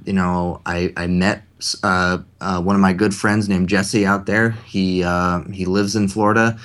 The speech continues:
Uh, he's currently in the Marines now, but he, uh, he grew up in Florida, and I had him out to my house for PfeifferCon two.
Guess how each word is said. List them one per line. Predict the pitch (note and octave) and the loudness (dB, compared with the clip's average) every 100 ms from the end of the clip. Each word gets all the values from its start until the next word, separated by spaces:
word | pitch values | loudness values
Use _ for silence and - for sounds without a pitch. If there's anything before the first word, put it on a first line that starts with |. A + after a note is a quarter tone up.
| - - - | -20 -20 -4
Uh, | F#2 | 0
he's | G2 F#2+ | 2 2
currently | - A2 A2+ | 0 0 0
in | G#2 | 0
the | |
Marines | G2 F#2 G#2 A2+ A2 | 0 0 0 0 -2
now, | A2 G2+ A2+ | 0 0 0
but | G#2+ F2 | -2 -6
he, | G2 F#2+ F#2 F2 | -2 -2 0 0
uh, | F2+ F2 F2 F2 G#2 G2+ | 0 -2 -2 -6 -8 -4
he | G2 | -2
grew | F#2 G2 G2 | 2 4 6
up | G2 | 4
in | G#2 | 0
Florida, | G2 G2+ G2 G#2+ | -2 0 2 2
and | F#2 | 0
I | F2 | 0
had | F#2+ F#2+ | 0 -2
him | G#2 G#2 | 0 2
out | G#2 G2+ | 2 0
to | A2+ | -2
my | G2+ | 0
house | G#2 A2+ | 0 -2
for | A2+ G2+ | -4 -6
PfeifferCon | A2+ A2+ A2+ A2 G#2+ G2 | -2 -2 -4 -6 -6 -6
two. | G2 A#2+ A#2 A#2 | -4 0 0 -2